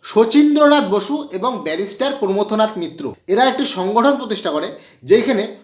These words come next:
সমস্ত বিপ্লবীদের একত্রিত করা হয়। এই অনুশীলন সমিতি কোথায় গঠন করা হয়?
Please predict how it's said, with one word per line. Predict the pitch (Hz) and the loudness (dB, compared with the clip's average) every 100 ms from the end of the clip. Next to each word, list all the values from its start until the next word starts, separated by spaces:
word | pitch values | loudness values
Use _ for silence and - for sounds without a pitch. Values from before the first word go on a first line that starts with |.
| - | -10
সমস্ত | - 226 269 302 | -4 -2 -2 0
বিপ্লবীদের | 285 185 190 240 208 185 196 - | 0 -2 -6 -4 -2 -2 -4 -8
একত্রিত | 294 320 247 - 220 | -10 -4 -4 -4 -4
করা | 233 185 147 | -2 0 0
হয়। | - - - | -2 -12 0
এই | 214 269 | 4 4
অনুশীলন | - 226 233 277 285 | 4 2 4 2 2
সমিতি | 269 285 | 0 -2
কোথায় | 254 233 247 | -4 -2 0
গঠন | 254 | 0
করা | 254 262 | 0 0
হয়? | 269 | 0